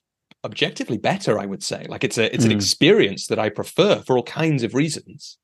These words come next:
Speaker 2: Mm.
Speaker 1: Um, and, like, I've written ones which,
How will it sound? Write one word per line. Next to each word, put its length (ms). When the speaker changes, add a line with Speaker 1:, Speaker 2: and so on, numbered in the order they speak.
Speaker 2:
Mm. 280
Speaker 1:
Um, 240
and, 520
like, 300
I've 220
written 280
ones 380
which, 420